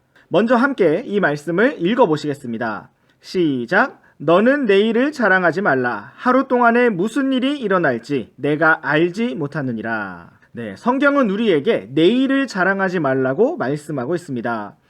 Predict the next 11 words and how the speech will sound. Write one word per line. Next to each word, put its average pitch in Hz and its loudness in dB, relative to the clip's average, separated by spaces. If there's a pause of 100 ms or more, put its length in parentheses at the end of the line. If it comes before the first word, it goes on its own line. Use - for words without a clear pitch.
(320)
그 240 2
이유는 240 2
하루 302 0
동안에 233 2
무슨 226 -4
일이 254 0
일어날지 143 -2
우리가 147 -2
알지 208 -2
못하기 170 -6
때문입니다. 120 -4